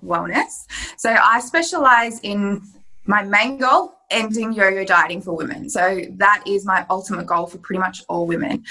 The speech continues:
So, my big passion and focus is trying to educate women about their bodies educate them on sustainable fat loss. Um, so basically how to get healthy fat loss, 'cause that definitely is possible, how to maintain that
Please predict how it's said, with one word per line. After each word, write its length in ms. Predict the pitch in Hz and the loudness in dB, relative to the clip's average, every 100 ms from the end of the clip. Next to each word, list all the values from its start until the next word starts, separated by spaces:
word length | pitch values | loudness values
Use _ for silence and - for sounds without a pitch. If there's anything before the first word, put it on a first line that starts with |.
| - - - | -14 -14 -6
So, 280 | 214 202 202 | 2 2 4
my 260 | 208 214 220 | 4 4 0
big 220 | 233 214 - - | -6 -6 -12 0
passion 480 | 208 220 226 220 | 2 2 -2 -4
and 240 | - 190 202 | -2 -4 -2
focus 640 | 196 196 214 277 285 - - | 0 0 0 -2 -2 -6 -4
is 400 | 185 185 185 - | -2 0 -2 -4
trying 380 | - 220 220 226 | -2 0 0 0
to 260 | 240 - | -6 -2
educate 540 | 196 202 240 220 208 185 | -2 -2 -6 -2 -2 -2
women 260 | 190 190 | -6 -4
about 340 | 185 175 180 - | -4 0 -2 -2
their 100 | 175 | -6
bodies 520 | 175 170 - - - - - - | -4 -4 -6 -8 -12 -18 -16 -2
educate 440 | 202 196 226 233 208 | -2 -2 0 0 0
them 140 | 202 | 0
on 180 | 196 196 | 0 -2
sustainable 1000 | - 185 185 - 196 208 202 196 190 190 185 | -6 -8 -6 -2 -2 -2 -4 -2 -2 -4 -4
fat 220 | 185 202 - | 2 2 2
loss. 540 | 294 339 339 - - - - - | 2 2 0 -12 -14 -20 -6 2
Um, 240 | 190 190 | 4 2
so 120 | 208 208 | -2 0
basically 420 | 214 254 247 247 | 0 0 -4 -4
how 340 | - 233 233 | 0 4 4
to 180 | 262 254 | 2 -8
get 240 | 240 202 - - | -2 -4 -4 0
healthy 440 | 220 226 254 254 247 | 2 2 -2 -8 -2
fat 260 | 220 - | 0 2
loss, 280 | 190 233 254 | 0 -2 -4
'cause 140 | 226 - | -10 -2
that 200 | - - | -2 -2
definitely 360 | 214 220 220 | -6 -6 -6
is 100 | 214 | -6
possible, 640 | - 220 220 202 - - - - - - | -2 -4 -4 -10 -6 -6 -6 -12 -12 0
how 160 | 196 | 0
to 360 | 220 240 226 - | 0 -6 -8 -6
maintain 800 | 185 196 190 202 - - 196 190 | -4 -2 -4 -4 -6 -2 -2 0
that 200 | 170 170 | 2 0